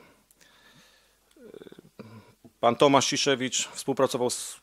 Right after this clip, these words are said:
wiceburmistrzem Piotrem Łuczyńskim, Romanem Siemińskim. W chwili obecnej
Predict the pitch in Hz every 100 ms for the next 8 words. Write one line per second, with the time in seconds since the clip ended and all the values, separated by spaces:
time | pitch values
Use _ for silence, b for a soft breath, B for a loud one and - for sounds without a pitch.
0 | _ 110 113 113 135 120 113 - _ _
1 | - 120 127 127 - 104 - 160 147 135
2 | 123 131 120 - 107 117 135 147 131 -
3 | 123 120 113 120 104 - b b b b
4 | b b b b b b b b b b
5 | b _ _ _ _ _ _ _ - 139
6 | 135 127 147 - 127 113